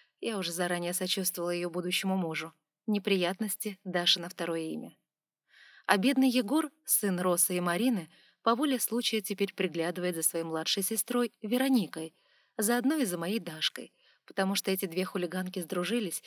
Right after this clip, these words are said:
и постоянно тусуются вместе. Илья с Ростиславом так много раз нервничали из-за этих двух балованных принцесс, что даже посидели раньше времени. Дашка сбежала, пока я предавалась воспоминаниям,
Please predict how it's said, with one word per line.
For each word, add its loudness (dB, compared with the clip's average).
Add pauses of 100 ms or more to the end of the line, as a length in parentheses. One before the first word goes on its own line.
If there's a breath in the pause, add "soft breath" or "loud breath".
(180 loud breath)
и -4
постоянно -2
тусуются -2
вместе. -8 (680 loud breath)
Илья 4
с -2
Ростиславом 0
так -6
много 0
раз 0
нервничали 0
из-за -2
этих -4
двух -6
балованных -2
принцесс, -4
что -6
даже -4
посидели -6
раньше -4
времени. -8 (1120 soft breath)
Дашка 0
сбежала, -2
пока -4
я 0
предавалась -2
воспоминаниям, -2